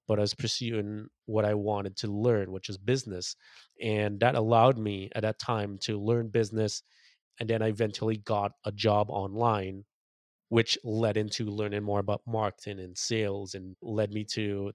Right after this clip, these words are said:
finding my mentor at that time. And that eventually led me to move into the U S. So I don't know if that answers your question.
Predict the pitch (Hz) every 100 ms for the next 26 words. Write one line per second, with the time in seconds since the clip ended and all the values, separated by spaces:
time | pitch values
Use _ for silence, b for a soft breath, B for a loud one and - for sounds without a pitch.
0 | _ 110 101 104 98 98 - 101 104 127
1 | 175 - 101 98 98 - 101 95 92 95
2 | B B B B - 113 104 101 101 123
3 | 170 - 123 117 104 - 101 101 104 104
4 | - 110 101 - 104 101 98 95 - 98
5 | 95 113 117 92 - - 104 92 _ _
6 | 117 143 131 120 120 107 - 107 113 -
7 | 110 - 110 120